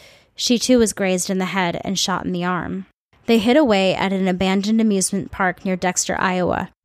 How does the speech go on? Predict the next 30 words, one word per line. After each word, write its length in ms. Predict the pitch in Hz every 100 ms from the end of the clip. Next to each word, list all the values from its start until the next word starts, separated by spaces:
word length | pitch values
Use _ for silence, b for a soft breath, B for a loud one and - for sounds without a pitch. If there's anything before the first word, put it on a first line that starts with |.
| -
Buck 220 | 220 220
was 140 | 233 -
coming 400 | - 220 208 -
in 180 | 226
and 100 | 240
out 140 | 233 214
of 100 | 196
consciousness, 760 | - 190 185 - 190 170 -
but 180 | - 202
he 140 | - 214
was 180 | 214 -
able 320 | 247 254 294
to 200 | - 226
speak 440 | - - 208 -
and 140 | 202 -
eat. 420 | 226 - - - b b _ _ _ _
Even 320 | 254 247 262
so, 380 | 269 - 214 196
the 100 | 196
wound 260 | 196 202 196
was 140 | 190
so 380 | - - 208 208
large 440 | 202 190 180 180
and 100 | 208
he 120 | 196 202
was 240 | 190 -
losing 300 | 190 190 196
so 340 | - - 208
much 260 | 202 190 -
blood. 360 | 185 175 151